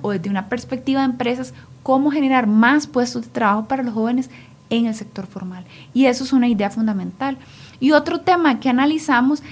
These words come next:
es de que, bueno, vemos que hay una pérdida histórica en la, en, en puestos de trabajo,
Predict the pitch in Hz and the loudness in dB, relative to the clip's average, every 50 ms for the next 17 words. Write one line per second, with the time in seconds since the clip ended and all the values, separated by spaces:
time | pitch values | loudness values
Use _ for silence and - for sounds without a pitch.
0 | - - - - 247 247 220 262 254 262 269 254 240 202 208 220 220 214 214 - | -18 -16 -4 -2 0 0 2 0 0 0 0 -2 -2 -2 0 0 0 0 0 -2
1 | - 175 190 226 220 220 233 - - 285 262 262 262 277 269 - - 311 302 240 | -4 -2 0 2 2 0 0 0 0 2 2 4 2 2 2 2 2 2 2 2
2 | 240 202 202 - - - 220 220 220 220 - 262 269 269 262 269 - - 247 247 | 0 -2 -4 -4 -4 -2 -2 -2 -2 -2 -2 0 0 0 -2 -4 -4 -2 0 0
3 | 247 254 254 247 247 240 - - 226 226 214 220 - 240 233 233 - 285 247 302 | 2 2 2 2 0 -2 -2 0 0 0 0 0 0 0 -2 -2 -4 -4 -4 -4
4 | 311 311 320 320 320 311 277 262 254 262 | -4 -2 0 2 2 4 2 2 0 -2